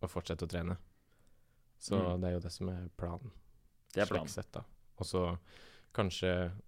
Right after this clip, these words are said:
Speaker 1: eh, altså, å trene mer og leke her, da. Ikke bare tre ganger i uka.
Speaker 2: Og du vil trene enda mer enn tre ganger i uka?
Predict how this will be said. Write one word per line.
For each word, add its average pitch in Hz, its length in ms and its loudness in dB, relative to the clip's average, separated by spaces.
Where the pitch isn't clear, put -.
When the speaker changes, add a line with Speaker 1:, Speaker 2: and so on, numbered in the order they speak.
Speaker 1:
eh, 78 140 -6
altså, 90 380 2
å 90 260 2
trene 95 300 6
mer 85 240 0
og 87 80 0
leke 92 180 -2
her, 87 60 4
da. - 100 0
Ikke - 180 -2
bare 87 220 2
tre 85 180 0
ganger 85 240 0
i 85 80 -2
uka. - 140 -10
Speaker 2:
Og 123 60 2
du 120 60 6
vil 113 80 4
trene 110 240 6
enda 110 160 4
mer 95 160 6
enn 95 80 0
tre 98 120 4
ganger 92 180 2
i 87 60 2
uka? 110 160 -2